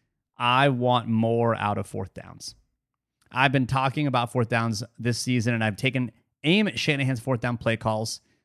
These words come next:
not just because I think they're too conservative, but I also think that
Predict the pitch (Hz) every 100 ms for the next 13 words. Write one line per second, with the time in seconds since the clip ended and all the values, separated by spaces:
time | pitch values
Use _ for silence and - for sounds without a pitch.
0 | _ 120 135 113 - 139 - 147 - -
1 | 160 143 - _ 117 - 127 123 - 113
2 | 110 - 110 101 98 170 196 127 98 95
3 | - _ _ _ _ 113 113 123 120 117
4 | 117 107 - 104 101 -